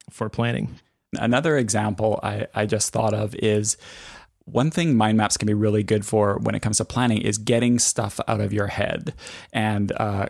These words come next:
Speaker 2: almost triaging. So I went through this situation, uh, back in twenty fourteen where I just had these, all these,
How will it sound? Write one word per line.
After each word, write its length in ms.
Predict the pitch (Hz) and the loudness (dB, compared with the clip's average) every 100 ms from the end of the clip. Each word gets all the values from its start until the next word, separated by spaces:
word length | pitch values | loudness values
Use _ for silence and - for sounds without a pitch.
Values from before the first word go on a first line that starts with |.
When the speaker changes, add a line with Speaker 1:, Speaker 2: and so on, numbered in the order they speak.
| - | -6
Speaker 2:
almost 480 | - 127 123 - - | -2 0 2 0 -4
triaging. 840 | - - 127 113 104 64 - - - | -4 0 2 2 0 -2 -4 -4 -2
So 420 | 117 107 110 - _ - | 2 2 0 -4 _ -4
I 100 | 113 | 0
went 200 | 143 - | 0 0
through 140 | 127 | 2
this 200 | 113 107 | 2 2
situation, 720 | - 107 113 104 - 98 98 - - _ - | 0 -2 0 0 0 -2 -2 -4 -14 _ -8
uh, 280 | 107 101 107 | -6 -4 -4
back 320 | 110 107 110 | 0 0 0
in 160 | 110 104 | -4 -4
twenty 240 | - 113 | 0 0
fourteen 480 | 107 104 - 113 107 | 2 0 0 0 0
where 300 | 104 104 101 - - - - | 2 0 -2 -8 -16 -16 -6
I 120 | 110 | -2
just 180 | 110 123 | 0 0
had 240 | 120 117 | 0 0
these, 220 | 107 104 - - | 2 0 -2 -8
all 240 | 135 147 | -2 0
these, 420 | 143 127 117 - | 2 2 2 0